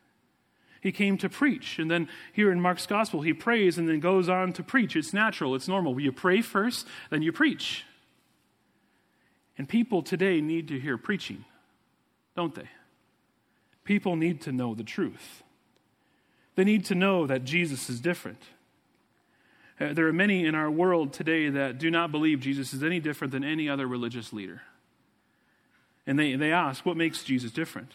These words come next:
Aren't, aren't all religious leaders basically the same? Jesus, Buddha, Muhammad, gurus, aren't they the same? No,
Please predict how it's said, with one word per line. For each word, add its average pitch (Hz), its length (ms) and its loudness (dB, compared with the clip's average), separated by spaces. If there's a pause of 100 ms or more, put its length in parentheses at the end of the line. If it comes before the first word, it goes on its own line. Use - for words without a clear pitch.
(480)
Aren't, 151 220 2
aren't 156 180 2
all 165 200 4
religious 151 500 0
leaders 160 320 4
basically 147 480 -2
the 127 40 0
same? 175 360 -2 (220)
Jesus, 175 680 0
Buddha, 175 720 2 (180)
Muhammad, 190 840 2
gurus, 190 760 2 (160)
aren't 233 220 4
they 269 80 4
the 240 160 4
same? 262 480 2 (1200)
No, 127 260 -6